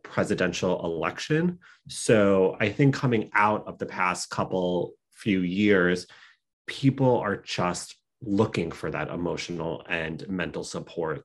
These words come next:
They have gone through so much by themselves, um, you know, during, during this pandemic, and what they've prioritized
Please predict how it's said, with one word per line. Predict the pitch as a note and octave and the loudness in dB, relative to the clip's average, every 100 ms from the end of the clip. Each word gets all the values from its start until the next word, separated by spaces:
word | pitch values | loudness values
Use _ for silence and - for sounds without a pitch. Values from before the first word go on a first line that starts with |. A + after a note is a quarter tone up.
| - | -2
They | F2+ F2+ D#2 - _ _ _ | 0 0 -2 -8 _ _ _
have | - G2+ F2+ | -4 -2 0
gone | G2+ G2+ | 0 0
through | G2 F2+ | 0 -4
so | - - - F#2+ | -6 -6 -2 0
much | F#2+ E2+ F2+ A#2 - - _ _ - | 0 0 -2 -4 -8 -14 _ _ -2
by | F2+ | 0
themselves, | E2+ E2 D2+ - D#2 F2 A#2 C3+ - - | 2 -2 -4 -4 -2 -2 -4 -4 -8 -4
um, | G2+ F2 E2+ E2+ - _ - | 0 0 0 -6 -10 _ -2
you | G2 | 0
know, | E2+ | 0
during, | E2 F2+ E2+ F2 G#2 | 0 2 2 0 -4
during | F#2+ F2 E2+ | 0 2 2
this | E2+ | -2
pandemic, | - F2+ D#2+ E2+ G#2 A2+ | -4 -6 -4 -2 -2 -2
and | E2+ E2 F2 - - - _ _ - | -2 -4 -6 -12 -20 -20 _ _ 2
what | A2+ - - | 2 2 -2
they've | G2 F#2+ - | 0 0 -2
prioritized | - E2+ D#2+ D#2+ E2 E2 D#2 D#2+ | -4 0 0 -2 -4 -4 -4 -6